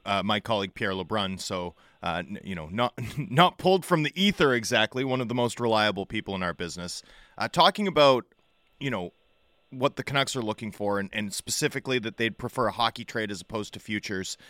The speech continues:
How do you gauge, for a team like Vancouver, where you've got some good young pieces, but clearly, uh, a supporting cast that needs to be upgraded, how do you gauge the value of making a hockey deal versus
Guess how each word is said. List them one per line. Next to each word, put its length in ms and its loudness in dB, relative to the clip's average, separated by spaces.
How 320 4
do 120 -6
you 520 0
gauge, 840 -2
for 180 4
a 60 6
team 260 0
like 200 2
Vancouver, 400 -2
where 100 4
you've 220 0
got 240 6
some 160 2
good 160 2
young 180 4
pieces, 360 -6
but 200 -6
clearly, 720 2
uh, 200 2
a 80 2
supporting 500 -2
cast 380 0
that 100 -8
needs 260 -6
to 120 -8
be 100 -4
upgraded, 460 -2
how 180 -2
do 60 -6
you 100 -6
gauge 560 0
the 80 -2
value 720 0
of 240 0
making 380 0
a 60 0
hockey 320 0
deal 240 2
versus 760 -2